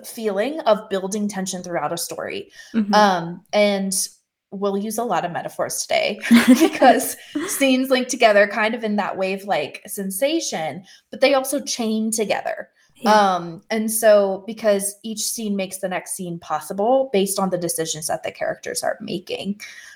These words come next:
Speaker 1: Um, and so that's, that's kind of what we're gonna, gonna break down for you today.
Speaker 2: Basics. Yeah. So in general,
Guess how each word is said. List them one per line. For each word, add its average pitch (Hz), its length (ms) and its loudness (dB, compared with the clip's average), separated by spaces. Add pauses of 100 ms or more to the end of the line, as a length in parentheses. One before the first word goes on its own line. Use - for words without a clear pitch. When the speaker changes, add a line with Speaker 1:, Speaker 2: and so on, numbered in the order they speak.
(200)
Speaker 1:
Um, 185 560 4 (220)
and 208 160 0
so 208 180 2
that's, 175 480 -4
that's 208 160 0
kind 233 180 -4
of 208 60 -2
what 196 140 0
we're 190 100 -2
gonna, 165 420 -4 (240)
gonna 180 200 -4
break 165 240 -2
down 98 240 -4
for - 80 -10
you - 100 -10
today. - 360 0 (100)
Speaker 2:
Basics. - 760 -6 (460)
Yeah. 247 280 6 (680)
So 240 640 2
in 339 320 -2
general, 202 800 0